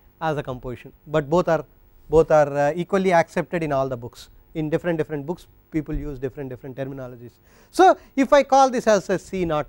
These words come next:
co-, uh, point, now what is it if I choose a composition on the left of this?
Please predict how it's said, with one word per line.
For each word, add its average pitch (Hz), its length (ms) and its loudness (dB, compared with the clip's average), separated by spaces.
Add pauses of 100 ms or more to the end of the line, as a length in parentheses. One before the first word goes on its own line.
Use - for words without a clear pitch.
co-, 139 220 -6 (140)
uh, 156 160 -4
point, 147 460 0 (400)
now 165 380 4 (360)
what 359 280 6 (400)
is 254 200 2
it 285 220 0 (580)
if 226 160 2 (240)
I 226 140 6
choose 311 320 0
a 285 80 2
composition 214 500 0
on 180 120 -2
the 151 40 -2
left 143 280 -4
of 143 160 -2
this? - 260 -18